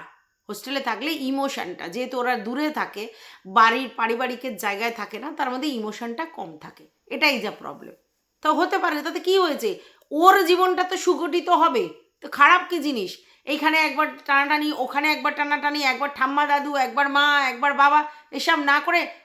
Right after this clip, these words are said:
প্রপারলি যদি তাকে হোস্টেলে ভর্তি করা হয়, কি এমন মহাভারত অশুদ্ধ হবে?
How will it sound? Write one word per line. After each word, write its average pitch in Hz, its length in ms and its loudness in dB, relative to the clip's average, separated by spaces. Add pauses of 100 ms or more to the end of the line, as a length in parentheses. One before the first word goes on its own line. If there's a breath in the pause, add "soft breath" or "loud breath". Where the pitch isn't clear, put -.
(140)
প্রপারলি 339 840 6
যদি 294 260 -4
তাকে 285 220 -4
হোস্টেলে 285 360 -6
ভর্তি 254 320 -8
করা 247 200 0
হয়, 202 120 -2 (140)
কি 302 300 -2
এমন 285 280 0
মহাভারত 277 440 2
অশুদ্ধ 240 380 -8
হবে? 240 440 0